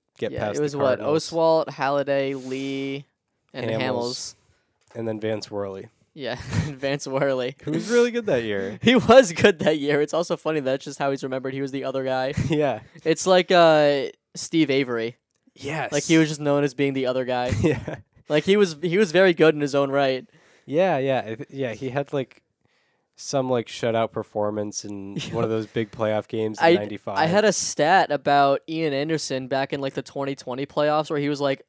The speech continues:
Speaker 2: the youngest Braves pitcher to have this crazy playoff game. The other one was Steve Avery.
Speaker 1: <laughs> Yeah.
Speaker 2: It was, like, it was, like, only games in baseball history, too.
Speaker 1: Yeah.
Speaker 2: And it was, like, it w-, didn't even work for Braves history 'cause Steve Avery had to do something in, like, nineteen ninety-one or something.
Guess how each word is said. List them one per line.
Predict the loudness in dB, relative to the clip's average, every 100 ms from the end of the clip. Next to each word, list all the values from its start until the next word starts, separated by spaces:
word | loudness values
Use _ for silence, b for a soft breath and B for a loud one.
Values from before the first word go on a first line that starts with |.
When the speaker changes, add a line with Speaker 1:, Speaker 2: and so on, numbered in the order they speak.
| _ -20
Speaker 2:
the | -8 -6
youngest | -2 -2 -2 -4
Braves | -2 -2 -2
pitcher | -6 -6 -4
to | -2
have | -2 -4
this | -8
crazy | -8 -4 -4 -4 -6
playoff | -2 -2 -2 -4
game. | -6 -6 -8
The | -8
other | -6 -6
one | -6 -6
was | -10
Steve | -8 -8 -6
Avery. | -8 -8 -10 -4
Speaker 1:
<laughs> | 0
Yeah. | 0 8
Speaker 2:
It | 10
was, | 10
like, | 8 6
it |
was, | 4 6
like, | 2 0
only | 0 2
games | 0 0
in | 0
baseball | 0 2 0 0
history, | -2 -6 -6
too. | -4 -4 -6 -10
Speaker 1:
Yeah. | -6 -6 -6 _ -2
Speaker 2:
And | 4
it |
was, | 4 4
like, | 2 2
it | -6 -8
w-, | -14 -18
didn't | -10 -4 -4
even | -2
work | -4 -4
for | -4
Braves | -4 -4
history | -6 -8 -10
'cause | -10 -12
Steve | -10 -8
Avery | -6 -6 -8
had | -10
to |
do | -10 -10
something | -8 -10
in, | -12 -12
like, | -14 -12
nineteen | -14 -12 -14
ninety-one | -12 -14 -12 -12
or | -12
something. | -14 -12 -14 -14